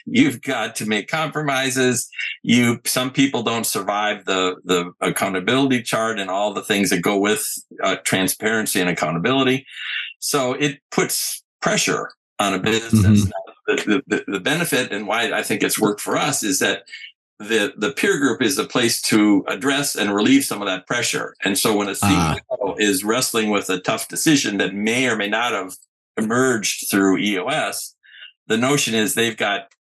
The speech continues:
Speaker 1: trusted peers, objective feedback to either confirm or to redirect their decision-making in a, you know, we always say better decisions faster and with greater confidence. That you're,
Speaker 2: I
Speaker 1: you
Speaker 2: love
Speaker 1: can
Speaker 2: it.
Speaker 1: make all the same decisions, but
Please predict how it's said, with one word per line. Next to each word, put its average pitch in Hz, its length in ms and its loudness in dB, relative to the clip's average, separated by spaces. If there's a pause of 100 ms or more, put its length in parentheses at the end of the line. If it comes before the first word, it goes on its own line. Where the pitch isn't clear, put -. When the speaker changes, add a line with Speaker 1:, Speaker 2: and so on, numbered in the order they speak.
(140)
Speaker 1:
trusted 143 480 0
peers, 113 400 2
objective 120 520 0
feedback 107 640 -2 (280)
to 123 80 2
either 104 300 2
confirm 143 840 0 (200)
or 104 280 0
to 95 180 0
redirect 107 560 2
their 92 140 0
decision-making 92 880 2 (600)
in 107 200 2
a, 98 520 2
you 104 120 2
know, 90 80 -2
we 104 120 0
always 104 240 0
say 98 300 0 (300)
better 110 300 0
decisions 98 540 0
faster 98 500 0
and 90 160 2
with 90 160 -2
greater 92 300 2
confidence. - 680 -4 (100)
That 92 220 0
you're, 123 240 2
Speaker 2:
I 90 140 2
Speaker 1:
you 85 100 6
Speaker 2:
love 85 200 2
Speaker 1:
can 78 100 0
Speaker 2:
it. 76 120 -2
Speaker 1:
make - 180 -6
all 160 300 -4
the 131 100 0
same 131 260 0
decisions, 98 800 0 (500)
but 113 240 -2